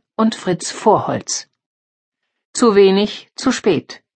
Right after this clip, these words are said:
Der Hartz-vier-Kompromiss leidet an schwarz-gelber Knausrigkeit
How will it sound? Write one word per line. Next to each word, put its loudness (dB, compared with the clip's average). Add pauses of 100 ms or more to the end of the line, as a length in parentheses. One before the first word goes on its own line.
(520)
Der 4
Hartz-vier-Kompromiss 0
leidet 2
an 0
schwarz-gelber -2
Knausrigkeit -2